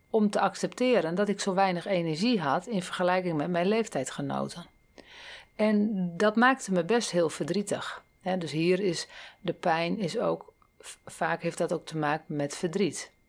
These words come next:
En dan is het belangrijk dat je dat voelt, dat je dat doorvoelt.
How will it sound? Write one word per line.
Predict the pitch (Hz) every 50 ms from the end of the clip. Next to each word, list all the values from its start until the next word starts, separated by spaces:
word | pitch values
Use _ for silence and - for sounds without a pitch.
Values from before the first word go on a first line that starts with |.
| _ - - - - - - - - - _ _ _ _
En | - 190 185 180 185 208 196
dan | 190 202 214
is | 240 220
het | 233 214 175
belangrijk | 175 175 185 226 262 285 262 202 175 165 175 208 202 -
dat | 202 196 185 -
je | 190
dat | 160 175 175 180 175 - - _
voelt, | - - - - - 262 208 147 135 - -
dat | - - 170 -
je | - 180
dat | 165 165 165 - -
doorvoelt. | 214 170 160 175 185 196 185 - - - - - - - - -